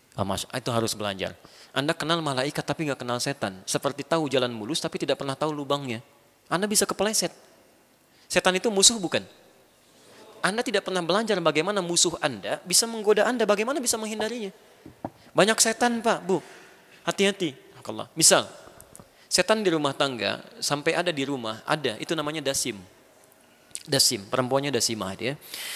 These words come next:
Baik kan muslim, muslimah, mukmin, mukminah, dasim, dasimah. Eh, teman-teman, itu saking bahayanya. Itu langsung oleh Allah. Cara kerjanya ditampilkan di Quran. Ya, dia punya tiga tugas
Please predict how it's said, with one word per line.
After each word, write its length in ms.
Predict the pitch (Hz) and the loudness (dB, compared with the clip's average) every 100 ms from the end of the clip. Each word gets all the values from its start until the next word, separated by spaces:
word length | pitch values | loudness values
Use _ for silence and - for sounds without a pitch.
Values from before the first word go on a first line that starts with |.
| - | -10
Baik 160 | - - | -6 -2
kan 80 | 139 | 2
muslim, 320 | 123 - 160 | 4 6 6
muslimah, 440 | 131 - 110 113 113 | 4 0 2 6 6
mukmin, 400 | 110 127 170 240 - - | 6 8 8 8 2 -2
mukminah, 400 | 127 127 127 123 | 2 4 4 6
dasim, 320 | 123 143 208 208 - - - | 8 10 8 6 -8 -12 -8
dasimah. 480 | - - 104 101 101 - - - - - - - - | -2 0 2 0 -2 -6 -14 -14 -16 -20 -20 -8 0
Eh, 200 | 127 127 | 2 4
teman-teman, 480 | - 202 196 156 180 - - - - - - - - - - - | 6 6 8 6 6 -2 -18 -20 -20 -20 -20 -20 -20 -20 -12 2
itu 280 | 185 - 277 | 4 8 10
saking 360 | 220 214 180 | 10 8 6
bahayanya. 560 | 147 131 143 131 113 95 - - | 8 8 8 6 2 -6 -10 -4
Itu 160 | 190 202 | 2 6
langsung 400 | 202 202 233 202 | 6 4 2 4
oleh 160 | 170 | 4
Allah. 400 | 170 139 107 110 - - - - - - | 4 2 0 -2 -8 -20 -20 -20 -20 -4
Cara 200 | - 185 180 | 2 4 4
kerjanya 440 | - 180 175 208 | 2 6 6 4
ditampilkan 520 | 190 175 170 190 185 | 0 0 2 0 0
di 120 | 165 - | -2 0
Quran. 240 | 147 98 - - - - _ _ - - | 0 0 -4 -20 -20 -20 _ _ -12 -4
Ya, 80 | 160 | 8
dia 160 | 180 | 8
punya 240 | 208 185 180 | 8 2 -2
tiga 240 | 180 170 | 0 0
tugas 320 | 165 165 147 | 2 2 2